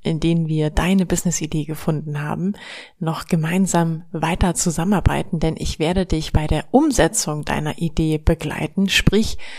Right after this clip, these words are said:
du bekommst mein vierwöchiges Ziele-Mentoring kostenlos dazu. Das heißt, am Ende der insgesamt acht Wochen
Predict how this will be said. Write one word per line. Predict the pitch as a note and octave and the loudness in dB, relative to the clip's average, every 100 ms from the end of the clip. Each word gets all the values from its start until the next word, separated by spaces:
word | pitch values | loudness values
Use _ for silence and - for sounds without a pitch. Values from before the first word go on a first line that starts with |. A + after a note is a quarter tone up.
| - | -12
du | - | -6
bekommst | E3+ - F#3+ - | -6 -2 -2 -2
mein | - E3 | -2 -2
vierwöchiges | - G#3 F3 F3 - D#3+ D#3+ - | 6 6 6 0 -2 -6 -6 -6
Ziele-Mentoring | - C#3 G#3+ G#3+ E3+ E3 - E3+ E3 - | -2 6 6 6 4 2 2 2 0 -4
kostenlos | - - F3 - F#3+ F3 D3+ D3+ D3+ - - - | -6 -2 -2 -2 -2 0 0 0 -2 -6 -18 -2
dazu. | - E3 - - - - | 0 2 -2 -4 -12 -4
Das | - - | -2 0
heißt, | F#3 - - - | 0 0 -4 -2
am | F3+ F3+ | -2 2
Ende | G#3 C4 B3 | 4 6 6
der | - | 6
insgesamt | F#3 - F#3 F3+ E3+ - | 2 0 0 0 0 -2
acht | G3+ - - | -2 0 0
Wochen | - D#3+ D#3+ D#3+ | -2 -2 -2 -2